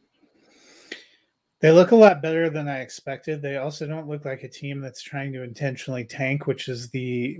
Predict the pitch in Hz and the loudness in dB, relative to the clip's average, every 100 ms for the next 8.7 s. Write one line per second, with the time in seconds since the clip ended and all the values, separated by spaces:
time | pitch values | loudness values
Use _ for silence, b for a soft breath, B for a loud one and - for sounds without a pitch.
0 | 135 131 123 131 135 135 135 - 143 135 | -2 4 4 4 2 4 2 2 -2 -2
1 | 131 135 123 - 135 131 131 135 147 - | -2 -4 -6 -6 -2 0 0 -2 -4 -8
2 | 131 131 135 143 143 147 - 131 151 165 | -8 -6 -8 -4 -4 -6 -6 -2 0 0
3 | 156 147 - 143 147 - 147 147 131 147 | 0 -4 -4 -6 -6 -6 -6 -6 -4 -4
4 | 135 - 147 147 - 135 - 131 127 135 | -4 -6 -6 -6 -6 -8 -6 -8 -6 -8
5 | 127 123 - - - 143 131 123 123 - | -6 -8 -8 -12 -14 -12 -10 -8 -10 -12
6 | - _ 143 135 123 123 120 120 120 120 | -16 _ -8 -6 -8 -6 -4 -4 -2 -2
7 | 113 113 - 135 117 - 123 110 - 135 | -4 -10 -8 -8 -6 -6 -6 -6 -4 -4
8 | 127 139 131 127 127 127 127 | -4 -6 -6 -4 -2 -2 -4